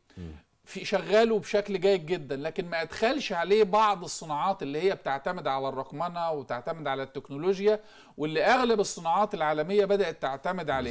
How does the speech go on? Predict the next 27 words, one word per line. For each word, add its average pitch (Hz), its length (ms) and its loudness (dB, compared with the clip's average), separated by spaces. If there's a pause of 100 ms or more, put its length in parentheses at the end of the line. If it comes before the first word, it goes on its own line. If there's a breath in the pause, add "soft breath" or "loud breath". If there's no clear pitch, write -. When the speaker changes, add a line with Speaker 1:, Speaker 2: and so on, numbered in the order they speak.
Speaker 1:
بالظبط. - 100 -8
Speaker 2:
فالنهاردة 196 500 0
هتتكلم 220 480 0
عن 185 120 -4
التنافسية 165 540 -4
إزاي 196 220 2
وهي 196 140 6
مش 220 180 -6
موجودة 180 320 0
عندك 165 300 -6
هذه 147 200 -4
الميزة؟ 143 400 -6
Speaker 1:
بالظبط، 90 180 -12
آه، 92 80 -8 (120)
تمام. 82 260 -14
Speaker 2:
ده 202 100 8
ال-، 208 240 2
دي 233 160 2
اللي 226 180 4
إحنا 202 200 -2
بنسميها 180 720 -2
الميزة 190 340 0
التنافسية، 143 480 -6
إنك 143 240 -2
أنت 247 220 2
Speaker 1:
مم. 160 60 -2
Speaker 2:
يكون 233 500 2